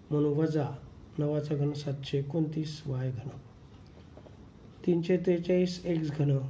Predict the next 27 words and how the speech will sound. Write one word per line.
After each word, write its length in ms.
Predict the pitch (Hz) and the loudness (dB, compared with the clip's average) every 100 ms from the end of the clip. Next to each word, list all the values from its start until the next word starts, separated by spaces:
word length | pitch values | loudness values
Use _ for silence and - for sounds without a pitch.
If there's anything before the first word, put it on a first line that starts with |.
| - 143 | -6 2
वजा 360 | 170 165 147 131 - - - - | 2 4 0 0 -6 -16 -20 -10
एकशे 280 | 170 160 180 | -6 -2 0
बत्तीस 640 | 151 147 143 - 180 170 156 - - 165 | 0 -2 -6 2 4 4 0 -8 -6 -2
याचा 260 | 143 143 | -2 0
गुणाकार 380 | 143 151 151 156 | 2 2 0 -2
सत्तावीस 480 | 151 151 - 156 151 | -2 -2 0 2 2
गुणिले 220 | 147 143 | 2 2
एकोणपन्नास, 640 | 143 151 139 143 139 127 - - - - - - - - - - - | 2 0 0 2 2 0 -6 -14 -18 -20 -20 -20 -20 -20 -20 -14 -2
एकशे 240 | 147 - 147 | -2 0 -2
बत्तीस 340 | 143 160 139 | 0 -2 0
नाही 240 | 170 135 151 | 0 2 2
तेराशे 360 | 147 151 165 165 - | 2 2 -2 -4 4
तेवीस 480 | 165 170 156 117 - - - - - - | 4 6 2 2 -4 -10 -14 -18 -20 -2
एक्स 300 | 180 180 - - | 0 0 -2 0
वर्ग 280 | 151 139 131 131 - - - - - - - | 2 2 0 -4 -8 -14 -20 -20 -20 -14 -2
वाय, 220 | 156 123 - - - - - - - - - - - - - | -2 -2 -6 -14 -18 -20 -20 -20 -20 -20 -20 -20 -20 -8 -2
एकवीस 320 | 160 185 170 | 0 2 2
गुणिले 300 | 165 170 170 | 2 2 2
एक्क्याऐंशी 840 | 160 - - 185 170 170 - 147 | -2 -6 -6 2 4 4 2 0
याचा 200 | 147 147 | 0 0
गुणाकार 320 | 156 156 160 160 | 0 0 0 -2
आहे 100 | 160 | -2
सतराशे 640 | 156 143 165 160 160 180 | -2 -4 0 0 0 0
एक 280 | 165 165 156 - | 2 2 0 -6
एक्स 280 | 175 160 - | -6 -4 -2
वाय 200 | 160 147 | 0 2
वर्ग 320 | 139 151 - | 2 2 0